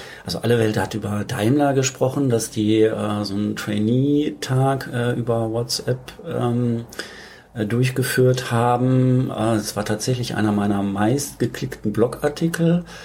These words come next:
Ähm, der Artikel über, äh, Nutzung von WhatsApp in der Diakonie f-, fanden die Leute jetzt nicht so spannend und ich glaub, das hat auch nicht so viel, also es, es gibt unglaublich viele Artikel zum, zum, zu diesem, äh, zu dieser Daimler-Geschichte, zu deiner Geschichte gibt's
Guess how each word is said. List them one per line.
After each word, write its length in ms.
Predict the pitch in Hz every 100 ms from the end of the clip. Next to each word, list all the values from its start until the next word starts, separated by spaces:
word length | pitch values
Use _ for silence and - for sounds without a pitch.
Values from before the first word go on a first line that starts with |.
| - - - -
Ähm, 460 | 113 113 113 110
der 140 | 110 113
Artikel 720 | 113 123 127 127 123 120 120 120 104 120
über, 1120 | 110 107 104 104 104 107 104 107 104 101 98
äh, 520 | 107 107 - - - 110
Nutzung 320 | 110 123 107
von 260 | - 107
WhatsApp 460 | 104 113 - - -
in 60 | 107
der 180 | 104
Diakonie 640 | 101 107 104 - 98 107 131
f-, 320 | - - - - - - -
fanden 200 | 120 113
die 60 |
Leute 260 | 110 110 110
jetzt 160 | 110 123
nicht 140 | 131
so 120 | 120
spannend 520 | 107 - 98 104 123
und 80 | 113
ich 80 | 107
glaub, 180 | 120 -
das 140 | 110
hat 80 | 117
auch 160 | 107 113
nicht 160 | 110
so 80 | 123
viel, 220 | 120 120 - - -
also 180 | 101 104
es, 180 | -
es 120 | 160 -
gibt 260 | 127 -
unglaublich 380 | 135 143 117 -
viele 180 | 123 110
Artikel 320 | 104 123 117
zum, 320 | - 107 101
zum, 320 | - 107 101
zu 140 | 98 107
diesem, 180 | 104 98
äh, 640 | - 101 113 - 104 104
zu 160 | -
dieser 140 | 95 92
Daimler-Geschichte, 920 | 101 101 135 147 143 - 127 - 131
zu 140 | -
deiner 260 | 113 113 120
Geschichte 380 | 113 120 - 117
gibt's 260 | 110 -